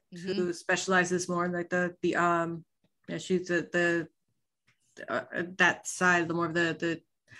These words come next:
Speaker 2: the, um, the, that's sort of the spirituality side. We do have the, um, the yoga instructor that is more on the, um,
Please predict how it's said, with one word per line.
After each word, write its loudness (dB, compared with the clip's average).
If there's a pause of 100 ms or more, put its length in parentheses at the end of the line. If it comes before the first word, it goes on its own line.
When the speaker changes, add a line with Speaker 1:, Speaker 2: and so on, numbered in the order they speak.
(320)
Speaker 2:
the, 4
um, 0 (280)
the, -2
that's 4
sort -2
of -2
the -6
spirituality 0
side. 2
We 0
do -2
have -4
the, 2
um, 2 (1000)
the 8
yoga 8
instructor 2
that -2
is -6
more 0
on 2
the, -2
um, 0